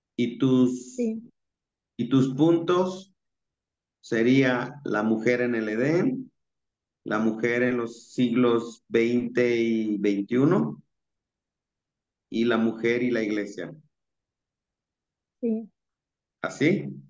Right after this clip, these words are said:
Speaker 2: Sí.
Speaker 1: En la mujer en el Edén tienes dos puntos.
Speaker 2: Exacto.
Speaker 1: Y en la mujer en los siglos veinte tienes dos puntos.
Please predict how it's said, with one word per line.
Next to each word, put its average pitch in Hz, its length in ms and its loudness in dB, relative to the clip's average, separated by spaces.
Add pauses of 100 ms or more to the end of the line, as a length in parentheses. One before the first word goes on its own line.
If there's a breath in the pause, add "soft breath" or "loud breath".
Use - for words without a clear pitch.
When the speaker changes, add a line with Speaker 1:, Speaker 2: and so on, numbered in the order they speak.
(1120)
Speaker 2:
Sí. 233 80 0
Speaker 1:
En 120 180 4
la 120 100 4
mujer 131 500 2
en 165 120 -2
el 139 140 0
Edén 135 640 -2 (500)
tienes 127 400 2
dos 135 320 -2
puntos. 123 600 -2 (1400)
Speaker 2:
Exacto. 196 360 -12 (1200)
Speaker 1:
Y 127 120 0
en 127 120 2
la 127 80 2
mujer 139 460 -2
en 156 140 -2
los 135 180 -4
siglos 139 320 0
veinte 143 260 0
tienes 135 340 -2
dos 131 280 -4
puntos. 147 720 -4